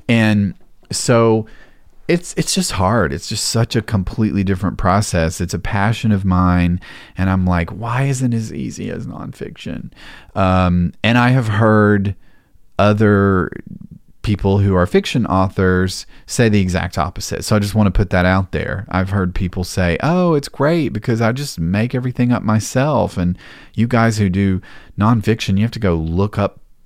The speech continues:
fact check things and whatever." Well, you know, I'm not a journalist and I don't even pretend to be <laughs> fact checking any of the stuff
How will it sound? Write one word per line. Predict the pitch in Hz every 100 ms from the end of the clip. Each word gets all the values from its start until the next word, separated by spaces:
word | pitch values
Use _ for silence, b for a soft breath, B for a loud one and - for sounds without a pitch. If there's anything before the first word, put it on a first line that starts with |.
| 160 - 107
fact | 90 113 -
check | - 76 -
things | - 85 76 73 - 92
and | 78
whatever." | 85 90 87 71 52 -
Well, | - 107 95 92 b b
you | -
know, | 67 98 - - -
I'm | 110
not | 110 92
a | 80
journalist | 85 80 78 80 76 -
and | 76
I | 73
don't | 73
even | 76 76
pretend | 67 - 69 73
to | -
be | 92
<laughs> | 90
fact | - 107 101 -
checking | - 98 98 92 85
any | 123 120
of | 101
the | 90
stuff | 92 92 90